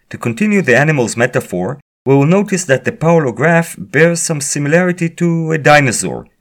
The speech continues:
and not just any dinosaur, a Brachiosaurus, from a side view, when standing upright. The large columns will form the head of the dinosaur, and all other tiny species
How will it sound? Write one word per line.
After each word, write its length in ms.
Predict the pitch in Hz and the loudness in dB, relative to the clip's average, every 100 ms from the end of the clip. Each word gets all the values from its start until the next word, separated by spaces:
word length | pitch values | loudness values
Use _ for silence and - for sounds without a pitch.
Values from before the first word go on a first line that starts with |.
| _ _ _ | _ _ _
and 240 | - 147 208 | -2 0 0
not 180 | 202 | -2
just 360 | - 170 - - | -4 -4 -4 -2
any 220 | 131 131 98 | 0 0 0
dinosaur, 720 | 87 78 80 - 67 60 - _ _ - | 0 -2 -6 -8 -8 -10 -18 _ _ -12
a 40 | |
Brachiosaurus, 1040 | 85 110 123 - 101 95 90 - - - - _ _ _ _ - - 196 | -2 2 2 0 -2 0 0 -2 -12 -16 -18 _ _ _ _ -20 -12 -12
from 340 | - 226 185 | -2 0 2
a 40 | |
side 340 | 175 185 147 117 | 2 2 2 0
view, 340 | 107 92 - _ _ _ _ _ - | -2 -4 -6 _ _ _ _ _ -14
when 500 | - 196 190 196 190 | -10 -4 0 2 2
standing 500 | - 175 160 143 139 | 2 2 2 2 4
upright. 540 | 117 - 76 57 - _ _ _ _ _ _ _ _ _ _ | 4 4 -2 -4 -12 _ _ _ _ _ _ _ _ _ _
The 100 | 104 | -2
large 280 | 104 156 160 | 4 4 4
columns 420 | 113 107 139 165 | 0 0 -2 -4
will 100 | 160 | -6
form 340 | 139 180 175 165 | -2 2 2 2
the 100 | 165 | 4
head 200 | 180 170 | 4 2
of 140 | - | -2
the 80 | 110 | -2
dinosaur, 640 | 104 92 87 - 87 67 - _ _ _ _ | 0 0 -2 -6 -6 -8 -16 _ _ _ _
and 120 | 113 | -4
all 260 | - 147 143 | 0 2 4
other 300 | 127 131 120 | 4 4 0
tiny 340 | 107 135 135 | 2 0 2
species 640 | 127 - 202 185 170 175 | -4 -4 0 2 2 0